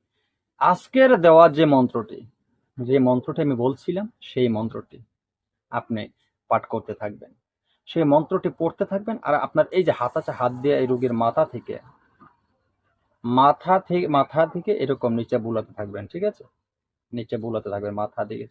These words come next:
সামন দিয়ে, পিছ দিয়ে, মাথা, আপনি হাত দিয়ে নিচে বুলাবেন। তো এইভাবে আপনি এই যে বুলাবেন, কতবার বুলাবেন, কতবার আপনি হাত দিয়ে বুলালে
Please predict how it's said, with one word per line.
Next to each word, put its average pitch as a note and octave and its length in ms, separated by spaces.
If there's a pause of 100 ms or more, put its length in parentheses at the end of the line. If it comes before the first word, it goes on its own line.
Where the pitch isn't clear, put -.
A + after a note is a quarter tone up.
সামন A#2+ 320
দিয়ে, A#2 160
পিছ A#2 240
দিয়ে, A#2 220
মাথা, A2+ 340 (120)
আপনি B2+ 200
হাত A2+ 160
দিয়ে B2 160
নিচে B2 200
বুলাবেন। G#2+ 400 (1600)
তো E3 80 (240)
এইভাবে A3+ 520 (640)
আপনি D3+ 320 (1600)
এই D#3 180 (140)
যে D#3+ 80
বুলাবেন, D3 480 (280)
কতবার C#3 400
বুলাবেন, A2 440 (1120)
কতবার B2 360 (140)
আপনি B2 180
হাত A#2 180
দিয়ে A#2 240
বুলালে A2 360